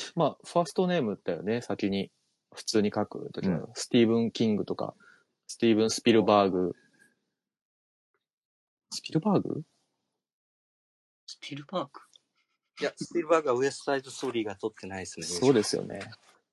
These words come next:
Speaker 4: ええ。
Speaker 1: そうですよね。えーと、ス-、スタンリー・キューブリックは二千十五年ないから、ずるい当て方。<laughs> ス。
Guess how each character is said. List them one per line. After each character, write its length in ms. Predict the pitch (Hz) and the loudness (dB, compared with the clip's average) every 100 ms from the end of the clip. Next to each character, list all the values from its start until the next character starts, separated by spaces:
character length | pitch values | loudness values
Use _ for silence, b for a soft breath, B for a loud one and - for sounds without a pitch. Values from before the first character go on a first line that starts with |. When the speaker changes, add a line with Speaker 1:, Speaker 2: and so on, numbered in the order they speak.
| _ _ - | _ _ -2
Speaker 4:
え 60 | |
え。 20 | |
Speaker 1:
そ 80 | 98 | 4
う 40 | 113 | 4
で 40 | |
す 80 | - | 2
よ 60 | |
ね。 160 | 98 101 B B B B B _ | -6 -10 B B B B B _
え 340 | - 127 123 123 | 6 10 10 10
ー 80 | |
と、 360 | - 127 120 127 _ _ - | 10 10 10 6 _ _ -6
ス-、 340 | - - 160 | 0 6 8
ス 300 | 165 - - | 6 0 0
タ 140 | - 180 | 4 6
ン 80 | 185 | 8
リ 100 | 180 | 8
ー・ 40 | |
キ 100 | 170 | 6
ュ 40 | |
ー 20 | 156 | 6
ブ 60 | |
リ 100 | 113 | 4
ッ 20 | |
ク 100 | - | 4
は 40 | 107 | 2
二 60 | |
千 140 | 107 120 | 2 2
十 120 | 104 | 4
五 80 | 104 | 4
年 100 | 101 | 4
な 140 | 101 | 2
い 80 | 101 | 0
か 120 | - | -2
ら、 300 | 95 101 95 95 _ _ - | 0 0 -2 -6 _ _ -16
ず 600 | - - - 135 135 - | -10 -4 0 4 6 8
る 60 | |
い 60 | 110 | 6
当 60 | |
て 100 | 101 | 2
方。 240 | - 123 113 | -4 -6 -6
<laughs> 1800 | 208 285 - - 143 - - - - - 165 - 185 208 208 185 - - | -2 -2 -4 -8 -8 -2 0 0 -4 -10 -10 -10 -10 -8 -8 -10 -18 -18
ス。 640 | - - - 139 131 - | -8 -6 4 6 6 2